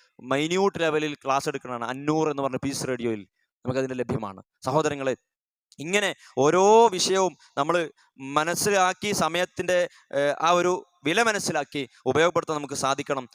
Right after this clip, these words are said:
അതോടൊപ്പം അറിയിക്കാനുള്ളത് നമ്മുടെ മക്കൾ ഇതിൻ്റെ കൂടെ വേണം. ക്യാമ്പസിൽ പഠിച്ചുകൊണ്ടിരിക്കുന്ന കുട്ടികൾക്ക് ഈ ഞായറാഴ്ച ഫറോക്കിൽ ഒരു പരിപാടിയുണ്ട്, ക്യാമ്പസ്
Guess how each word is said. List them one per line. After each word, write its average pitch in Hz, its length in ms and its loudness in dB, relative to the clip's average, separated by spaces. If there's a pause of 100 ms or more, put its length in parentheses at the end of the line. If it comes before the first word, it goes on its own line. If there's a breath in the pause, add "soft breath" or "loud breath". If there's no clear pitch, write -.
(120)
അതോടൊപ്പം 147 440 2
അറിയിക്കാനുള്ളത് 135 540 -4
നമ്മുടെ 131 220 -2
മക്കൾ 139 320 -6
ഇതിൻ്റെ 127 280 -6
കൂടെ 127 200 -2
വേണം. 107 260 -4 (720)
ക്യാമ്പസിൽ 127 320 -2
പഠിച്ചുകൊണ്ടിരിക്കുന്ന 127 640 -4
കുട്ടികൾക്ക് 127 520 -8 (440 soft breath)
ഈ 127 140 -4
ഞായറാഴ്ച 151 520 2
ഫറോക്കിൽ 143 480 0
ഒരു 127 120 -4
പരിപാടിയുണ്ട്, 131 420 -4
ക്യാമ്പസ് 127 460 -4